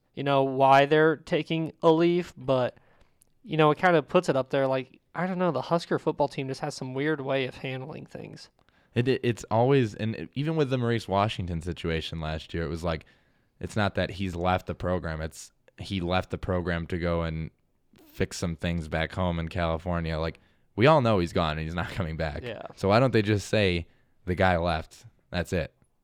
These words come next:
Speaker 2: But I don't know if this J D situation is the same as that. I could totally see him coming back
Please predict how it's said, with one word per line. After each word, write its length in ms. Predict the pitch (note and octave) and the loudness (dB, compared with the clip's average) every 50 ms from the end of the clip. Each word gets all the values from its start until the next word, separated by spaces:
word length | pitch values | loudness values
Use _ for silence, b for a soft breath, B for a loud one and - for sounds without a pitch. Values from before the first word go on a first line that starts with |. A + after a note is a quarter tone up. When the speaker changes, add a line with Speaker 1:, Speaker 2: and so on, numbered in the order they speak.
| _ _ _ _ _ _ _ _ _ _ _ _ _ _ _ _ _ | _ _ _ _ _ _ _ _ _ _ _ _ _ _ _ _ _
Speaker 2:
But 140 | - G#2 F#2 | 0 2 4
I 120 | F#2+ B2 | 4 6
don't 100 | D3 D#3+ | 6 6
know 160 | D#3+ D#3 D3 C3+ | 6 6 4 4
if 100 | A#2 A2+ | 4 2
this 200 | A#2 G#2+ - - | 0 -2 0 2
J 200 | - A2 G#2+ G#2 | 2 4 4 4
D 180 | G#2 F#2+ F2+ F2+ | 2 0 0 0
situation 680 | - A2+ G2 - - G2 F#2+ F#2+ F#2+ F#2 - - F2+ | -2 -4 -4 0 0 2 4 4 2 0 -2 -4 -4
is 140 | E2+ E2+ D2+ | -4 -4 -6
the 80 | E2 | -8
same 300 | - - A2 G#2+ G#2+ F#2+ | -4 -2 0 0 0 0
as 100 | E2+ D2 | -2 -4
that. 200 | - C#2 C2+ D2+ | -4 -6 -2 0
I 80 | E2+ G#2 | 0 -2
could 220 | - - - - | -2 -4 -10 -12
totally 460 | - - - A2+ A#2+ A#2+ A#2+ A2 G#2 | -16 -2 0 0 2 2 2 0 0
see 260 | F#2+ - - G2+ F2+ E2+ | -2 -2 -4 -4 -2 -2
him 160 | F2+ F2+ E2+ | -4 -4 -6
coming 360 | - - F#2+ F2+ E2+ D#2+ D2+ | -8 -6 -6 -4 -4 -4 -2
back 420 | D2+ E2 E2+ F2 G2 A#2 - - | -2 0 2 2 2 0 -2 -6